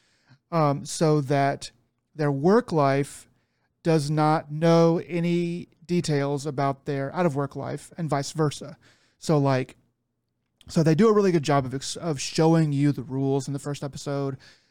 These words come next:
And that's kinda what the first episode is all about, is, like, uh, is, like, testing of the rules and kind of showing the boundaries. But essentially what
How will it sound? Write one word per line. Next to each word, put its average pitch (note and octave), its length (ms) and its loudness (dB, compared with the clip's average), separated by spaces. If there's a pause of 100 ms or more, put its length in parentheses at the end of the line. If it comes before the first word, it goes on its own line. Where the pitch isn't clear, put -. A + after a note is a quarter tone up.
(160)
And D#3+ 100 -10
that's D3+ 140 -6
kinda E3 180 0
what D3 80 2
the C3 80 -8
first D3+ 160 -4
episode D3 220 -2
is C#3 80 0
all C3+ 100 0
about, C3+ 320 0
is, C3 120 -4
like, C3+ 340 -6 (1200)
uh, B3+ 200 -4
is, F3 220 2
like, D3 140 -4
testing E3 360 0
of D3 80 0
the C#3 100 0
rules C#3 500 0
and D3+ 340 -10
kind D#3+ 160 -4
of C3+ 80 -6
showing D3+ 260 -2
the C#3 60 -4
boundaries. C3+ 520 -4 (480)
But D3+ 280 -2
essentially F#3 560 0
what D3+ 600 -2